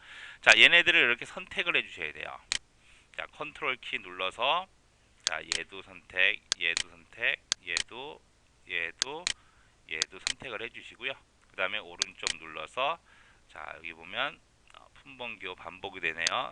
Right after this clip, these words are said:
자, 요 오른쪽, 아, 여기 안 나오네요. 자, 왜 그러냐면 얘, 얘가, 얘가 걸린 것 같습니다. 자, 이렇게,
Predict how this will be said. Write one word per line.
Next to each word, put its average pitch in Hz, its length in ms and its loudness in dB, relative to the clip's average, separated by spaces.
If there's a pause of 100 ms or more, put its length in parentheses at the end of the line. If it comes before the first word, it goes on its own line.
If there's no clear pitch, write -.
(120)
자, 87 100 -10 (340)
요 87 60 -20
오른쪽, 92 640 -8 (1160)
아, 76 300 -16
여기 87 140 -2
안 78 160 -4
나오네요. 101 440 0 (500)
자, 78 140 -10
왜 92 100 0
그러냐면 110 480 0
얘, 98 140 4 (140)
얘가, 110 320 8
얘가 113 260 10
걸린 87 260 -8
것 80 100 -4
같습니다. 80 520 -6 (460)
자, 113 100 -2 (200)
이렇게, - 500 -14